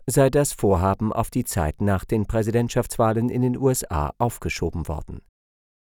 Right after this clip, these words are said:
Selenskyj behauptete seinerseits, dass eine solche Frage gar nicht aufgekommen sei und dass er niemanden zu entlassen vorhätte. Die Verteidigung gelang,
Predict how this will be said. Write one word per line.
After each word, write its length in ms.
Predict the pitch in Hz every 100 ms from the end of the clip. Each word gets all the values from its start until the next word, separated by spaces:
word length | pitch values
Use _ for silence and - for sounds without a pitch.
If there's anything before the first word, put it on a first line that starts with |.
| -
Selenskyj 560 | 123 143 139 131 - 156
behauptete 680 | 143 107 98 - 120 127
seinerseits, 680 | 113 95 90 98 113 120 - - - - -
dass 220 | 123 -
eine 180 | 127 120
solche 380 | 143 165 -
Frage 500 | 127 - 85 80 104
gar 220 | - 80 76
nicht 300 | 78 - -
aufgekommen 520 | 123 120 - 107 104
sei 300 | 107 104 101 - _ _ _ _ _
und 240 | 139 139 139
dass 160 | 127
er 120 | 143 135
niemanden 540 | 104 85 85 82 113
zu 180 | - 135
entlassen 600 | 127 123 76 - 107 113
vorhätte. 600 | - 90 67 69 - - - _ _ _ _ _ _ _ _ _ _ _ -
Die 120 | 139
Verteidigung 800 | - 143 - 104 85 92 110 113
gelang, 420 | 120 123 127 135